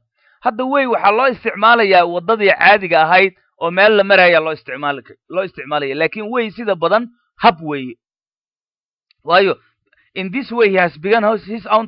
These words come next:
private, private telephone service," marka lagu leeyahay, sida tan ayuu ku bilaabay, ama habka kan ayuu ku bilaabay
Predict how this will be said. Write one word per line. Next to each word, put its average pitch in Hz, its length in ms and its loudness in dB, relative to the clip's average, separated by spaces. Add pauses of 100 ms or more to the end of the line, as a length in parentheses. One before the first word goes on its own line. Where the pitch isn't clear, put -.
(260)
private, 202 360 -2 (100)
private 202 340 0
telephone 196 280 -6
service," 185 300 -8
marka 208 200 -12
lagu 190 140 -10
leeyahay, 156 300 -4 (400)
sida 247 360 -6
tan 208 200 -4
ayuu 208 260 -8
ku 240 140 -12
bilaabay, 175 600 2
ama 175 220 -6
habka 226 260 -4
kan 202 180 -4
ayuu 196 200 -10
ku 220 120 -12
bilaabay 170 420 -2